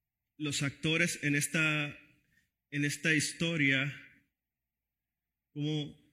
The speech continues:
las decisiones no, no, no, no fueron las correctas. Incluso las conspiraciones que hubo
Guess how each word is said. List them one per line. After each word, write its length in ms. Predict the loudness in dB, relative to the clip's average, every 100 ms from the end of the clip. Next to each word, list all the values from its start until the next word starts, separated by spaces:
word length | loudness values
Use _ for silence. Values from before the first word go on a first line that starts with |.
| _ _ _ _ _ _ _ _ -6
las 220 | -2 0
decisiones 540 | 0 0 -2 0 0
no, 200 | 0 -2
no, 160 | -2 -4
no, 240 | -6 -6 -6
no 120 | -8 -10 -10
fueron 300 | -8 -6 -8
las 140 | -8
correctas. 720 | -4 0 0 0 -8 -8 -14 -20 _ _ _
Incluso 540 | -12 -2 -2 0 0 0
las 200 | 0 -2
conspiraciones 800 | -4 -2 0 0 0 -2 -2 -4
que 120 | -4
hubo 420 | -4 -4 -6 -10